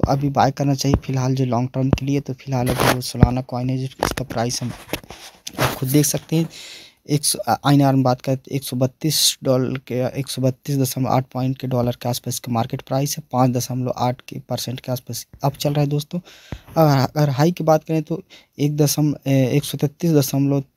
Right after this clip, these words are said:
थ्री वन के आसपास इसका हाई बना है। लो की बात करें तो वन वन एट पॉइंट सेवन नाइन के पास, आसपास इसका लो बना है। अगर इसकी बात करें तो इथेरियम के को लेकर इस बहुत एक,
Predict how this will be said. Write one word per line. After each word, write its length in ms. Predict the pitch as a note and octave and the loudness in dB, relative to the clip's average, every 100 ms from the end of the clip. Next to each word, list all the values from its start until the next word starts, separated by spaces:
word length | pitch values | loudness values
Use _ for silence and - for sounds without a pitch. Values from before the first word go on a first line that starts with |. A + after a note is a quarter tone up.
| - | -4
थ्री 180 | D#3 | 0
वन 180 | C#3+ C3 | 4 2
के 140 | B2+ A#2 | 0 -2
आसपास 420 | B2+ - B2 - | -4 -4 -4 -4
इसका 300 | B2 - A#2+ | -4 -4 -6
हाई 220 | A2 B2 | -2 0
बना 200 | C3 C#3 | 0 2
है। 100 | C#3 | 4
लो 160 | C3+ C#3+ | 4 4
की 160 | - | 2
बात 180 | D3 C#3 | 0 -2
करें 200 | - C#3+ | 0 -6
तो 140 | - C3 | -4 0
वन 260 | C#3 C#3 | 2 4
वन 180 | C#3 C#3+ - _ _ _ | 4 0 -4 _ _ _
एट 240 | C#3+ C3+ - _ - | -2 -2 -8 _ -4
पॉइंट 240 | B2+ C#3 | 0 2
सेवन 260 | - C#3+ C3 | 2 2 2
नाइन 220 | A#2+ A#2+ | 2 0
के 120 | B2+ - | -4 -6
पास, 200 | B2 B2+ - | -4 -4 -2
आसपास 400 | B2+ - A#2 A#2+ | -4 -4 -8 -8
इसका 240 | A#2+ - | -8 -6
लो 100 | A#2+ B2 | -4 -2
बना 160 | A#2+ | -2
है। 100 | B2 - - - - - - | -4 -8 -12 -12 -12 -10 0
अगर 180 | D#3+ F3 | 4 4
इसकी 180 | F3 | 2
बात 220 | E3 D#3 D#3 | 4 4 4
करें 200 | E3 D#3+ | 0 -2
तो 100 | - | -2
इथेरियम 440 | D3+ - D#3 E3+ E3 | -6 -2 2 2 2
के 220 | D#3 D3 - _ | 2 0 -2 _
को 80 | - | -2
लेकर 300 | D3 C#3+ C#3+ | 0 2 2
इस 220 | C#3+ C3 - | 0 0 -2
बहुत 240 | C#3 C#3 | -2 0
एक, 100 | B2+ | 0